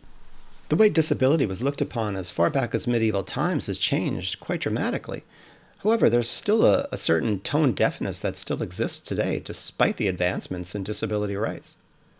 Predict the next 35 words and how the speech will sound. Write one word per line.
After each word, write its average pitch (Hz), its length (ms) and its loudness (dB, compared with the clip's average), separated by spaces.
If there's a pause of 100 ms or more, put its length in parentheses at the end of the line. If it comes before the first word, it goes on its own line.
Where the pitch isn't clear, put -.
(800)
Unfortunately, 156 560 4
many 131 360 2
of 104 80 0
the 104 40 0
same 120 280 2
thoughts, 107 420 2
feelings, 104 420 -2
and 92 160 -4
actions 120 540 -4
permeate 135 500 2
societies 98 560 -2
around 104 220 -2
the 90 80 -2
world 98 380 -2
and 98 100 -6
here 113 160 -2
in 101 80 -4
America. 131 400 -6 (1120)
In 123 80 2
some - 220 4
countries, 107 420 0
it - 80 -4
may 113 160 0
be 104 140 0
balanced 101 500 -2
better 107 240 4
by 98 160 0
legislation 101 760 -2
that 92 120 -6
gives - 220 -6
disabled 95 520 -4
people 101 320 -6
equal 98 300 -8
rights, 92 300 -4
but - 260 -4